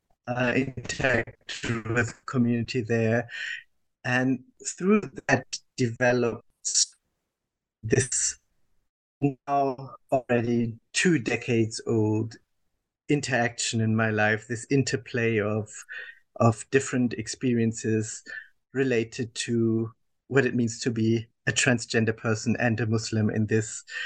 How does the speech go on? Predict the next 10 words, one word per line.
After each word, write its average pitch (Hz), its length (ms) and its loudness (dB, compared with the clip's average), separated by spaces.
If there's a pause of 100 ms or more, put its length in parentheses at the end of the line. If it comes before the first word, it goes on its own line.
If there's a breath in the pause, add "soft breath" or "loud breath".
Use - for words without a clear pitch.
(180 loud breath)
in 123 140 2
this 120 180 2
global 117 400 0
world 104 460 0 (360)
that 110 300 0 (220)
we 117 100 0
live 104 220 0
in. 95 220 -2 (800 loud breath)
Um, 101 500 0 (580)
yeah. 120 380 0